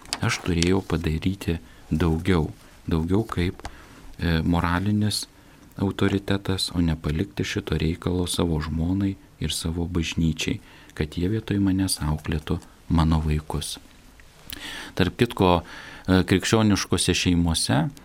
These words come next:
nuo pat pirmų krikščionybės amžių maldos praktiką, dvasingumą turėtų inicijuoti tėvas. Nes Paulius savo laiškuose irgi sako, jeigu vyras nežiūri Kristų kaip į galvą,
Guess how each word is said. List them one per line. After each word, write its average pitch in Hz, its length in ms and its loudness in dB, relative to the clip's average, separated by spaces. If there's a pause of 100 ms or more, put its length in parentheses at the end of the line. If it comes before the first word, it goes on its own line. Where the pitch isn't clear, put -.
(160)
nuo 87 200 4
pat 90 240 0
pirmų 92 560 2
krikščionybės 92 800 0
amžių 107 400 0 (340)
maldos 98 600 6
praktiką, 101 880 0 (260)
dvasingumą 104 1120 6 (840)
turėtų 101 460 4
inicijuoti 87 600 2
tėvas. - 520 -4 (720)
Nes 92 240 2
Paulius 110 440 4
savo 92 240 4
laiškuose 87 560 0
irgi 98 200 2
sako, 85 460 -2 (400)
jeigu 90 260 6
vyras 104 400 4
nežiūri 95 420 4
Kristų 110 480 2
kaip - 260 0
į 82 80 0
galvą, 139 460 2